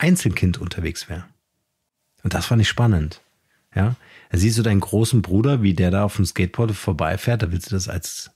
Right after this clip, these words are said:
kleines Mädchen natürlich auch. Ja? Oder siehst deine große, große Schwester, wie die im Garten über irgendwas drüber springt und dann kriegst du große Augen und dann fängst du auch an zu hüpfen. Ja? Ist ja völlig klar. Und so ist ja <clears throat>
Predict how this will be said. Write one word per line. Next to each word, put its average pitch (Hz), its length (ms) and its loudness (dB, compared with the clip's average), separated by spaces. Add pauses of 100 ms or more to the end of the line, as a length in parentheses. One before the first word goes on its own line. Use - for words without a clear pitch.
kleines 85 340 -2
Mädchen 92 320 0
natürlich 87 360 -2
auch. 131 260 -4 (380)
Ja? 85 180 -4 (320)
Oder 101 160 4
siehst 95 260 0
deine 95 160 4
große, 107 520 0
große 98 520 -2
Schwester, 101 460 -2
wie 90 60 0
die 92 140 -2
im 92 120 2
Garten 95 420 -2
über 101 220 0
irgendwas 101 320 0
drüber 110 300 0
springt 131 420 0 (540)
und 92 60 2
dann 87 80 4
kriegst - 240 -4
du 87 40 0
große 87 380 -2
Augen 95 240 0
und 104 60 4
dann 98 120 2
fängst 95 200 -2
du - 60 0
auch 123 200 -4 (140)
an 87 180 2
zu - 180 -4
hüpfen. - 360 -8 (420)
Ja? 92 140 -4 (180)
Ist - 80 -10
ja 87 60 -4
völlig 87 280 -2
klar. - 320 -6 (560)
Und 98 120 4
so 120 180 4
ist - 120 0
ja 117 260 0 (340)
<clears throat> 127 60 2